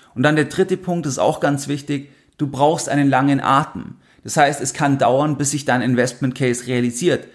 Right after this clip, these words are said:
Ich sehe das immer wieder, dass Privatanleger, dass die extrem ungeduldig sind. Das heißt, dass man dann das erzwingen will, dass man jetzt investiert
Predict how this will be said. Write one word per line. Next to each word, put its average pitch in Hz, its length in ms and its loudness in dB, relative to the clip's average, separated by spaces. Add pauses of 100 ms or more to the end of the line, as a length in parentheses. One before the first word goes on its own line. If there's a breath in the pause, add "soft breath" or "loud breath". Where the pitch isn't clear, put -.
(200 soft breath)
Ich 120 160 -10
sehe 139 120 -2
das 139 140 -2
immer 147 280 -2
wieder, 143 400 0 (260 loud breath)
dass 131 160 -10
Privatanleger, 131 960 2 (260 loud breath)
dass 135 220 -6
die - 100 -6
extrem 139 460 -4
ungeduldig 135 720 2
sind. - 360 -10 (320 soft breath)
Das - 120 -8
heißt, 139 340 2
dass 143 140 -2
man 139 160 2
dann 139 320 0 (140 loud breath)
das 139 160 -6
erzwingen 147 640 0
will, 95 260 -6 (220 soft breath)
dass 123 140 -10
man 131 140 0
jetzt 170 300 0
investiert 139 720 -2